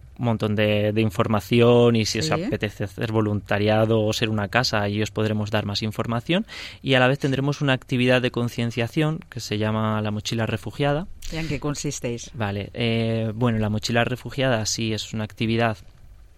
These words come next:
Speaker 1: en la que se coloca a la persona frente a una mochila vacía
Speaker 2: Ujú.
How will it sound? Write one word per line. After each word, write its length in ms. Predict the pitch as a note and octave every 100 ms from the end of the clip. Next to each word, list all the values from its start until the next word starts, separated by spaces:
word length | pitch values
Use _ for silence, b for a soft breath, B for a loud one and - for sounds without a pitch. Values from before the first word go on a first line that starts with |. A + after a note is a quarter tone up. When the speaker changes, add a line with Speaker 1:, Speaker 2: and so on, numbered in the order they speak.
| - -
Speaker 1:
en 100 | B2+
la 120 | G2+
que 120 | F#2+ G2+
se 160 | G#2+
coloca 600 | G#2 G#2+ G#2+ - G#2+ G2+ B B B B B
a 220 | A#2+ G#2+ G#2+
la 140 | G#2
persona 340 | G#2 - B2
frente 380 | A2+ - G2+ G2
a 60 | G#2
una 380 | G#2+ G#2+ G#2+ G#2
mochila 420 | G#2 G2+ B2 A2
vacía 480 | A2+ A2+ E3 D#3+ A3+ -
Speaker 2:
Ujú. 360 | D#3+ C#3 E3